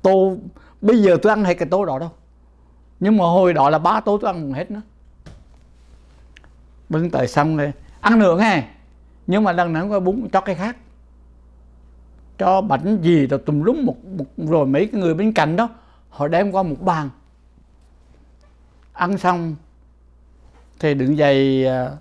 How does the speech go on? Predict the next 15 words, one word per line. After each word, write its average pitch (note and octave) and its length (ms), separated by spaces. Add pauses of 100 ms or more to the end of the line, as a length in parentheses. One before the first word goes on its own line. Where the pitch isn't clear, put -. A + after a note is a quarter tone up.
lấy D#3+ 120
nước G3+ 200
uống. G3+ 340 (260)
Nói: A3+ 180
"Ngồi A3 220
đó, C#4+ 200
có - 180
nước. D4 460 (1300)
Uống A3 220
nước, C#4+ 200 (460)
mà F3+ 160
không G3+ 180
phải G#3+ 120
nước G3 100
ngọt, G#3 420